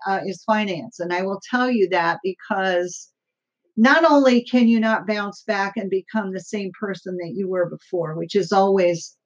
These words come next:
a very difficult thing to get over, but we're talking three to thirty years.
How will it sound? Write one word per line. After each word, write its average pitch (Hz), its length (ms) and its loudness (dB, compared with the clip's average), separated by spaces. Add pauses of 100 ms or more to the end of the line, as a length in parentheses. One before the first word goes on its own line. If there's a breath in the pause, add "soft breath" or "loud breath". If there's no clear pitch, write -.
a 170 120 -4
very 180 280 4
difficult 165 480 -6
thing 165 160 -4
to 147 80 -6
get 156 180 -2
over, 156 460 -6 (420 soft breath)
but 202 120 -2
we're 247 120 4
talking 240 400 0
three 233 240 2
to 208 220 4
thirty 190 240 0
years. 170 720 -6